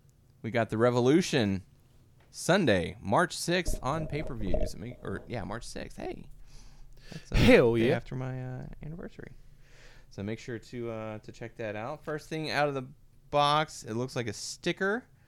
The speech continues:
Speaker 1: F T W Team Taz.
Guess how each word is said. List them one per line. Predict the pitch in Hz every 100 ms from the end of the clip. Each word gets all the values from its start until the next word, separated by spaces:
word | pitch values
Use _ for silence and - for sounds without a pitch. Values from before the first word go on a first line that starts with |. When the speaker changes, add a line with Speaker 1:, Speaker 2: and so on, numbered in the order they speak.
| _ _ _ _ _ _ -
Speaker 1:
F | 120 -
T | - 143
W | 143 151 180 214
Team | 170 160 156
Taz. | 147 147 151 170 220 220 - -